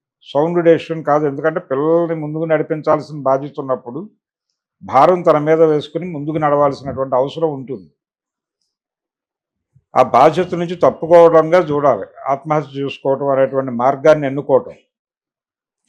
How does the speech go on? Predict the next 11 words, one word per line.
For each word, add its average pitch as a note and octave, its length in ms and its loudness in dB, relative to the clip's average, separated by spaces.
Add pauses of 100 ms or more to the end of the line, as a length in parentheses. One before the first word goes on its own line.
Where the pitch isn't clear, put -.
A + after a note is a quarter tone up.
(100)
అలాంటి D3+ 340 2
సమయంలో D#3 840 0 (100)
చిత్ర E3 220 0
గారు E3+ 240 8
ఆవిడకి D#3 280 4
ధైర్యం C#3+ 440 0
చెప్పి D3+ 180 -6
ముందుకు D3+ 320 -8
నడిపించారు C#3+ 600 -2
అని D#3 140 -4
చెప్తున్నారు. C3+ 480 -4